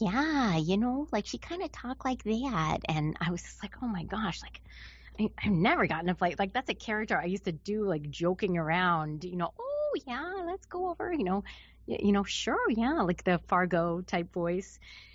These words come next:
And, um, so I got to do a whole, um, character in that game like that, and that was just so fun because that's something I probably never would have thought of in the audition, and, um,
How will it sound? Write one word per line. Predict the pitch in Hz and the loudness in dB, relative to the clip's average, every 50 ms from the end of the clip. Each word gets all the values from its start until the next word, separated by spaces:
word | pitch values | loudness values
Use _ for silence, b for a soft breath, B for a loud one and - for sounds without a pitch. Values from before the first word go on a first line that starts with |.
| B B B - | B B B -2
And, | 190 180 170 160 160 160 | 0 0 2 2 2 2
um, | 170 165 165 160 156 156 156 156 - - | 2 2 2 0 0 -2 -4 -6 -8 -10
so | - - | -6 -2
I | 190 175 | -2 0
got | 190 190 196 - | 2 0 0 0
to | 180 | 0
do | 175 175 170 | 0 2 0
a | 165 | 0
whole, | 156 175 175 180 175 175 175 170 170 165 165 160 156 147 147 - - | 0 0 0 2 2 2 2 0 0 0 0 0 -2 -4 -6 -8 -8
um, | - 156 151 147 147 143 143 143 - - | -4 -2 -2 -2 -2 -4 -6 -8 -10 -6
character | - - 160 147 143 - 160 147 | -2 2 2 2 2 0 -4 -6
in | 143 147 | -6 -4
that | 143 135 135 - | -6 -6 -8 -8
game | - 147 143 139 139 139 139 143 - - | -8 -8 -6 -6 -6 -6 -8 -8 -6 -2
like | 147 135 127 - | -2 -2 -2 -4
that, | 139 139 143 139 143 139 131 135 | -6 -4 -2 0 0 0 -2 -2
and | 143 139 143 | -4 -4 -2
that | 160 170 - | -2 -2 -2
was | 156 147 135 | -4 -8 -8
just | - - 147 - - - - - - | -8 -10 -10 -12 -12 -18 -18 -14 -8
so | - 165 143 139 | -4 -4 -4 -4
fun | 147 - 185 170 160 151 | -4 -2 -2 -2 -2 -2
because | - - 170 151 | -4 -4 -6 -6
that's | 165 160 151 151 - - | -4 -2 -4 -4 -4 -2
something | - 160 156 - 160 156 156 151 151 147 b b b b b - | -4 -4 -2 -2 -2 -2 -2 -2 -4 -6 b b b b b -2
I | 151 156 165 | 0 0 0
probably | 165 - - 170 160 175 175 170 185 180 180 | 0 0 0 -2 0 0 -2 -2 -2 -2 -2
never | 180 175 170 165 180 175 | 0 -2 -2 -2 -4 -6
would | 165 180 180 180 | -4 -4 -4 -4
have | 180 170 - | -4 -6 -8
thought | - - - 170 160 160 175 | -8 -4 0 2 2 2 0
of | 185 196 202 202 208 - - - - _ - | -2 -4 -4 -6 -10 -14 -18 -20 -20 _ -18
in | - - 170 165 170 170 170 170 170 - - - - _ - | -10 -8 -6 -4 -2 -2 -2 -4 -6 -8 -10 -18 -20 _ -6
the | 165 170 170 | -2 0 2
audition, | 165 165 156 170 175 - - 214 214 220 240 254 285 - - - - | 2 2 0 -2 -6 -4 -4 -4 -4 -4 -4 -6 -8 -10 -16 -14 -8
and, | - 156 151 147 151 147 139 - - | -4 -4 -2 -2 -2 -2 -4 -4 -2
um, | 151 147 143 147 143 147 143 147 147 - | -2 0 0 -2 -2 -4 -4 -6 -8 -8